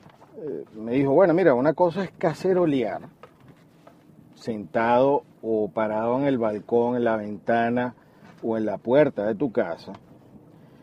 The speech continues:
Y otra cosa sería perseguir a alguien haciendo un ruido con un objeto o con dos objetos chocándolos el uno contra otro, como los, la actividad típica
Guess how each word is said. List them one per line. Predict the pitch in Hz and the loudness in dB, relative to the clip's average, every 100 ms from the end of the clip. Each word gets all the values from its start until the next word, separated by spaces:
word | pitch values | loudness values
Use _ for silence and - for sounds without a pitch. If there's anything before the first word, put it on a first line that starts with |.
| - | -8
Y | 160 196 | 2 2
otra | 196 220 | 4 0
cosa | - 180 165 202 | 4 4 4 0
sería | 170 160 143 165 175 | 0 2 4 4 4
perseguir | 160 190 160 143 - 135 127 131 160 180 | 4 8 8 6 -2 -4 0 4 4 6
a | 196 147 | 6 4
alguien | 113 110 120 180 190 - | 4 -2 -2 -2 -4 -10
haciendo | 107 - - 135 147 131 123 131 190 - _ _ _ _ _ | -10 -10 -4 2 2 2 2 2 2 -4 _ _ _ _ _
un | 123 120 | -6 -4
ruido | 117 143 156 143 123 127 208 - _ _ _ _ - _ _ _ - _ _ _ _ - - _ - _ _ - - - - | 0 4 6 6 4 0 -2 -8 _ _ _ _ -20 _ _ _ -20 _ _ _ _ -20 -20 _ -20 _ _ -20 -20 -20 -2
con | 139 143 170 - | 2 4 2 0
un | 147 139 | -2 0
objeto | 139 117 165 190 143 | 0 2 4 4 2
o | 110 | -2
con | 101 110 107 | -2 -6 -2
dos | 117 | 2
objetos | 139 123 139 123 160 151 | 2 2 0 2 2 2
chocándolos | 131 107 113 113 139 135 | -2 -4 -4 0 2 2
el | 117 | 2
uno | 107 117 | -2 -4
contra | 131 123 - 104 | -4 -4 -4 0
otro, | 165 165 151 | 0 0 -4
como | 117 101 | -4 -6
los, | 98 98 92 - - - | -8 -10 -12 -14 -18 -12
la | 101 | -8
actividad | 120 110 139 113 107 | -8 -4 -2 0 -2
típica | 123 117 139 120 127 90 | -4 -4 -4 -2 -2 -2